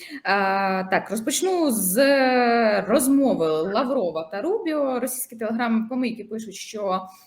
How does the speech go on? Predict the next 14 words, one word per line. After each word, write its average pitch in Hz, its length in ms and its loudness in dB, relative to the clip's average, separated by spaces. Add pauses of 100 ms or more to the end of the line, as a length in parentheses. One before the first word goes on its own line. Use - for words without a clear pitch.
(100)
Лавров 226 500 0
дав 214 180 0
зрозуміти, 220 640 -2
е, 180 600 -4
Рубіо, 220 400 -2
що 196 520 -6
вважає 214 400 2
розмови 202 440 0 (100)
про 190 120 -4
відправку 185 500 -6
томагавків 180 540 -6
до 175 160 -2
України 190 480 -4
звичайним 180 720 -4